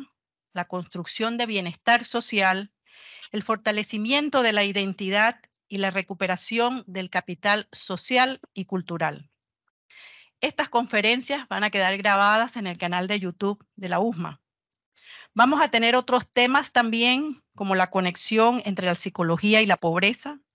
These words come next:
la agencia crítica y la agencia colectiva, la pobreza conductual y la economía del comportamiento, y el conocimiento y construccio-, construcción colaborativa y otros temas.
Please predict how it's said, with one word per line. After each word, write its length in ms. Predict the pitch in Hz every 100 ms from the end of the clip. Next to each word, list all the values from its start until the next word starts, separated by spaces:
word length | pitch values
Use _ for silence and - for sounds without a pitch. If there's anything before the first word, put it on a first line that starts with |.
| _ - - -
la 140 | 180 175
agencia 460 | 202 202 - 175
crítica 600 | - 233 240 247 - 240
y 60 | 226
la 120 | 175
agencia 420 | 160 185 190 214
colectiva, 800 | 202 175 156 - 240 233 233 233 _ _ _ _ _ _ _
la 160 | 196 190
pobreza 520 | 202 202 233 - 294
conductual 880 | 262 226 190 - 214 226 240 254 -
y 80 | -
la 100 | 196
economía 500 | 185 190 190 208 233
del 200 | 240 202
comportamiento, 1160 | - 190 190 190 185 180 196 233 240 208 - 208 _ _ _ _ _ -
y 60 |
el 100 | 196
conocimiento 680 | 196 196 196 202 208 233 233
y 60 | 247
construccio-, 680 | 208 196 180 175 - 202
construcción 800 | - 202 - 175 175 - 233 233 -
colaborativa 1040 | 277 285 220 190 180 - 220 185 180 180 _ _ _ -
y 140 | 190
otros 340 | 202 196 190
temas. 480 | - 156 147 - -